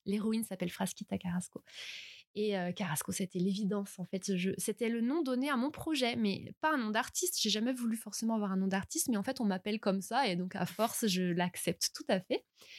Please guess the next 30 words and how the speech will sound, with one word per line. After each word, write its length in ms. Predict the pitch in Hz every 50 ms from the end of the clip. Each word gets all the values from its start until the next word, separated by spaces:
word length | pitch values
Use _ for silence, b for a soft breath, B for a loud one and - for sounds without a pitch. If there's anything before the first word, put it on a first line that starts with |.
| B B -
Mais 80 | 220
c'est 120 | 220 - 247
un 100 | 226 220
clin 200 | - 220 214 208
d'œil, 320 | 202 233 262 262 233 208
euh, 220 | 190 180 175 175 175
un, 300 | 175 - - - - -
un 120 | - 202
petit 140 | 208 - 254 -
hommage, 300 | 254 240 220 220 220 214
en 60 | 208 190
fait, 160 | - 202 - 196
à 60 | 190
ce 160 | - - 214
roman. 360 | 208 196 202 190 196 226 311 - B B B B B B B B B B _
Et 60 | 220
donc, 160 | 220 285 370 -
ça, 180 | - 339 311 -
c'est 160 | - - 311
ça, 220 | 311 - 269 226 233
l'univers 420 | 226 214 214 208 202 214 214 -
Carrasco, 580 | - 233 220 208 208 208 - - - 247 277 330
c'est, 480 | - - - - - 240 247 285 339 - _ _ _ _ _ _ _ -
c'est 200 | - - 254 214
donner 300 | 202 269 269 277 302 285
à 100 | 254 240
voir 640 | 220 214 220 226 220 226 254 277 285 285 262 - - _ _ _ _ _ _
une 220 | 233 233 226 226 220
autre, 320 | 226 220 - - - -
euh, 800 | 240 220 208 196 196 196 190 190 190 190 190 208 - - -